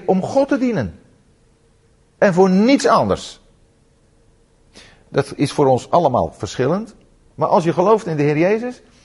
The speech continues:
dan is vanaf dat moment, ik heb het gezongen in dat, eh, in het lied wat aan, naar aanleiding van Romeinen twaalf vers één, eh, gediend, we, we komen met een levende offerande, daar zijn we zelf. Moet je niet te vlug zingen,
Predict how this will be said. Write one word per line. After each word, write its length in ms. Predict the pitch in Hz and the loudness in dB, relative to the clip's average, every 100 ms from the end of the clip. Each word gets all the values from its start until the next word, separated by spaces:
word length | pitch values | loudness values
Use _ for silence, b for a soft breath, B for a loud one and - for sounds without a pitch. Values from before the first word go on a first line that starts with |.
| b b | b b
dan 200 | - 160 | -2 0
is 160 | - - | 0 -2
vanaf 220 | 135 127 | -2 0
dat 140 | 202 | 0
moment, 300 | 190 170 196 | 0 -2 -4
ik 100 | - | -6
heb 120 | 127 | -6
het 140 | 113 101 | -6 -6
gezongen 340 | 107 123 120 | -6 -4 -2
in 100 | 107 | -2
dat, 220 | 110 110 | -2 -2
eh, 120 | 107 104 101 b b b b | 0 -2 -4 b b b b
in 100 | 107 | -4
het 100 | 104 | -2
lied 160 | 117 | -2
wat 160 | 104 110 | -2 0
aan, 240 | 110 98 - | 0 -2 -4
naar 140 | 104 | -2
aanleiding 300 | 85 107 104 | 0 -2 -2
van 80 | 107 | -4
Romeinen 320 | 107 107 98 | -2 -2 -4
twaalf 300 | - 120 107 | -2 -2 -2
vers 140 | 101 | -4
één, 260 | 113 127 110 | -2 -2 -2
eh, 140 | 92 | -6
gediend, 300 | 92 95 98 | -6 -8 -8
we, 120 | 113 - | -8 -10
we 100 | - | -8
komen 200 | - 123 | -2 -2
met 120 | 113 | -2
een 60 | 110 | -2
levende 320 | 123 143 120 | -2 -2 -2
offerande, 420 | 107 - 98 82 | -2 -2 -4 -4
daar 80 | 98 | -6
zijn 180 | 110 107 | -6 -6
we 60 | 101 | -6
zelf. 380 | 117 82 - _ _ _ _ _ _ _ _ _ _ _ _ _ _ b b b b b | -4 -6 -8 _ _ _ _ _ _ _ _ _ _ _ _ _ _ b b b b b
Moet 180 | - 143 | -4 0
je 60 | 160 | 2
niet 140 | 226 | 0
te 60 | 202 | 0
vlug 200 | 196 190 | 0 0
zingen, 420 | 175 139 165 190 | -2 -4 -4 -10